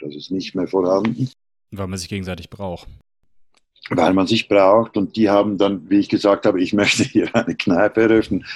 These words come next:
Speaker 1: haben sie gesagt, du hast eine Meise, ne? <laughs> Wir können nicht, wir haben kein Geld, wir können keine Kneipe, das geht nicht. Da habe ich gesagt, es geht nicht um Geld, sondern es geht um, da habe ich das versucht zu erklären. Und der Padre Giraldo,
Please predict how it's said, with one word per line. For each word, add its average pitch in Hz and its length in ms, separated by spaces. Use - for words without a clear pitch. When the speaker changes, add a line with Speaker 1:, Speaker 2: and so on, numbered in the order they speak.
Speaker 1:
haben 101 120
sie 92 60
gesagt, 90 160
du 95 80
hast 80 120
eine 85 100
Meise, 87 440
ne? 113 260
<laughs> - 40
Wir 101 160
können 104 280
nicht, 131 200
wir 95 120
haben 120 120
kein 139 200
Geld, 107 320
wir 95 100
können 101 240
keine 92 240
Kneipe, 80 760
das - 200
geht 95 240
nicht. - 180
Da - 120
habe 80 80
ich 78 40
gesagt, 85 180
es - 140
geht 104 160
nicht 123 140
um 120 120
Geld, 113 320
sondern 110 180
es - 100
geht 87 180
um, 76 160
da 73 140
habe 80 100
ich 76 80
das 73 160
versucht 87 380
zu 85 80
erklären. 98 600
Und 95 180
der 104 120
Padre 104 420
Giraldo, 123 800